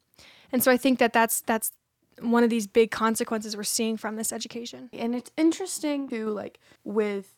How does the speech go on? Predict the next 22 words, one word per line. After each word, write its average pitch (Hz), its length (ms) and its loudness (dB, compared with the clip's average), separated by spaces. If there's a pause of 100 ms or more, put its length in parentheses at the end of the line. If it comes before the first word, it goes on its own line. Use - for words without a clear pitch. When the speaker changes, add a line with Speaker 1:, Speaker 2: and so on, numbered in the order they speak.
Speaker 2:
progressive 202 440 0
education, - 500 -8
you - 140 -2
know, 214 60 -2
if - 180 -8
you 214 280 -6
look 233 200 -2
it 247 80 4
up, 220 140 2
it'll 208 160 -2
tell 233 240 0
you, 214 240 -4
Oh, 285 240 4
like, 254 240 -2 (380)
progressive 254 360 -4
education 233 600 -2
is 208 140 -8
just 220 400 -6 (440)
getting 233 580 4 (480)
the 226 180 -4
student, 220 600 -2
like, 208 180 -10